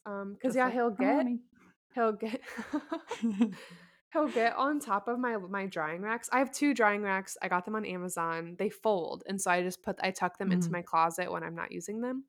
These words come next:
Speaker 2: Very clever.
Speaker 1: Um, and I will put the drying racks out, and he'll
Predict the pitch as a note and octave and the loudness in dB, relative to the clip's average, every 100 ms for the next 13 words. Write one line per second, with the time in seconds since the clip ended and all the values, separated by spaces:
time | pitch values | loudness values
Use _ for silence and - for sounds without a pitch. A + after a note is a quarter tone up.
0 | _ _ _ _ _ - F3+ F3 F#3+ F3+ | _ _ _ _ _ -6 -4 -2 -2 -2
1 | F3 F3 E3+ E3+ E3+ F3 G#3+ _ _ _ | -2 -4 -4 -8 -10 -12 -16 _ _ _
2 | _ _ _ _ G3 F#3+ F#3 F3+ F3 F3 | _ _ _ _ -6 -4 -4 -4 -4 -6
3 | F3 F3 F3 F3 F3 _ - - _ _ | -6 -10 -12 -14 -16 _ -20 -20 _ _
4 | _ _ _ F3 F#3 F#3 F3+ - G3+ A#3+ | _ _ _ -4 -2 -2 -4 -8 -6 -4
5 | G#3+ F#3+ F#3 F3+ - F3 E3 - F#3+ E3+ | -2 -4 -4 -6 -6 -2 -2 -4 -8 -8
6 | F3+ F3 | -6 -6